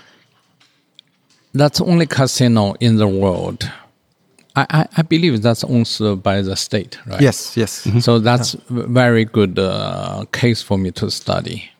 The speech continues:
Speaker 1: because it's not privately owned. They have a, a set of private rules, but this is state owned. So when you play, they give you very clear restrictions.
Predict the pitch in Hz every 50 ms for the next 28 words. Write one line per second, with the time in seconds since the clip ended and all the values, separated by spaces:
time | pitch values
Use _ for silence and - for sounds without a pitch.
0 | _ - 110 95 - 101 101 92 - - - - 107 - - 101 101 101 101 92
1 | - - - 95 95 92 92 92 95 98 90 - - 110 104 104 104 101 95 92
2 | 95 90 90 87 87 92 90 85 - - - - - 101 - - - 95 95 92
3 | 90 95 95 92 90 - - - 95 92 95 95 98 92 - - 92 101 107 127
4 | 127 101 92 92 - - - - - - - - - - _ - 113 107 101 101
5 | 107 101 - - 104 95 - - - - - - - - - - 117 107 101 -
6 | - - 92 92 - - 107 - - - _ _ _ _ _ _ _ _ _ _
7 | _ _ _ _ _ _ _ _ - - - - - - - _ _ _ _ _
8 | _ _ _ _ _ _ - - - - 123 120 117 117 113 113 110 110 110 110
9 | 107 101 - - 120 120 123 123 123 117 110 101 - - - - 117 120 113 101
10 | 92 90 87 92 98 107 110 - - - _ _ _ _ _ _ _ _ _ _
11 | _ _ _ _ _ _ _ _ - 117 113 92 110 117 101 92 104 98 92 98
12 | 95 87 87 95 110 113 110 107 104 98 92 - - - 101 104 98 92 92 92
13 | 95 95 92 90 - - - - 95 87 - - - 95 104 113 - - - -